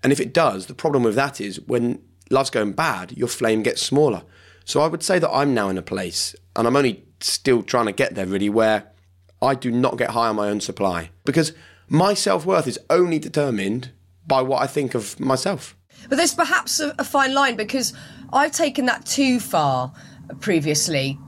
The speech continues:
Speaker 2: I've tried to sort of protect myself from feeling awful if things do go wrong by really not celebrating the good bits at all.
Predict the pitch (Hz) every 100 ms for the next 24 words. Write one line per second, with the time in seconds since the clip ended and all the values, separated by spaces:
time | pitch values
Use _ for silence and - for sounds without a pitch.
0 | - 226 - 285 285 - 254 247 - 277
1 | - 190 185 - 190 170 151 185 170 -
2 | 190 170 165 170 160 - 165 - 175 165
3 | - 202 190 156 143 135 135 135 170 180
4 | 226 214 208 220 - - 202 175 180 170
5 | 147 160 147 143 147 156 143 143 - -
6 | 147 - 175 202 277